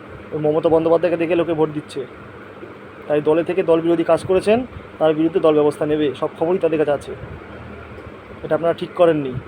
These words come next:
দল সব কিছু বুঝে নেবে। দল যেমন আপনাদেরকে উপরে ওঠাতে পারে,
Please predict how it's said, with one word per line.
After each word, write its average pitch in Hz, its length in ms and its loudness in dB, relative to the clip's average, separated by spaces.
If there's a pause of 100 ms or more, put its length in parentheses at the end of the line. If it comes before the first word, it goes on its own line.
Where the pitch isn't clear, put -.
(3000)
দল 156 200 4 (160)
সব 165 100 -4 (100)
কিছু 196 160 -8
বুঝে 156 260 -2
নেবে। 123 220 -6 (1300)
দল 156 240 4
যেমন 175 180 2
আপনাদেরকে 170 380 2
উপরে 175 220 0
ওঠাতে 180 200 4
পারে, 196 180 6